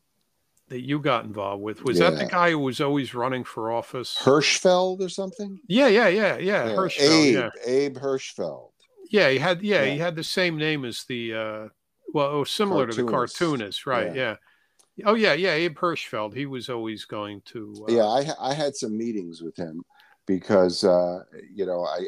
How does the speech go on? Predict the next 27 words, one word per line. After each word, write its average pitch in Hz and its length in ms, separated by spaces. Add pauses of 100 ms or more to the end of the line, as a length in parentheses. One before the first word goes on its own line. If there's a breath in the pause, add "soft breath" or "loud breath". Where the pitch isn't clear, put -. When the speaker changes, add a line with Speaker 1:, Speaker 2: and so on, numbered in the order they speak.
Speaker 2:
I, 87 200 (640)
I 90 80
guess 107 240
I 98 160
accidentally 110 720
discovered 85 800 (340 soft breath)
that 90 180
his 92 240
office 92 720
was 90 240
in 87 240
the, 82 480
uh, 78 400
Pennsylvania 98 800
Hotel. 87 800 (580 soft breath)
And 85 240
I 92 240
was 107 240
working 87 500
next - 320
door 87 560
at, 80 240 (220)
you 85 100
know, 76 160
One 87 340
Penn 87 360
Plaza, 90 600